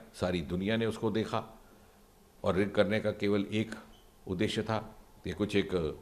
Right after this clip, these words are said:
candidate national कॉन्फ्रेंस के इलेक्शन हार रहे थे, ये चाहते थे कि फारूक अब्दुल्ला should come back with comfortable majority, और राजीव गांधी भी strategically इस बात का समर्थन कर रहे थे। और यही candidate जो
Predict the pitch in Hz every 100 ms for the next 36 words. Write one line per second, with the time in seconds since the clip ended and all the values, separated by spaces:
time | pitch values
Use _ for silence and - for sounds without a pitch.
0 | - - - - - - 98 95 98 104
1 | 90 92 104 101 95 92 95 - 90 92
2 | - 92 87 110 113 113 113 110 - -
3 | - - - 95 92 95 113 101 92 101
4 | 82 76 95 98 - 80 95 98 95 90
5 | 87 92 95 98 87 85 87 85 92 98
6 | 92 98 104 110 120 120 - - - -
7 | - 87 85 78 76 65 52 - - 80
8 | 90 87 98 90 95 90 104 104 107 98
9 | - - - 95 95 90 101 98 98 95
10 | 82 90 95 - - - - - 90 92
11 | 92 110 110 107 107 110 - - - -
12 | - 107 101 104 143 196 139 117 107 98
13 | 92 98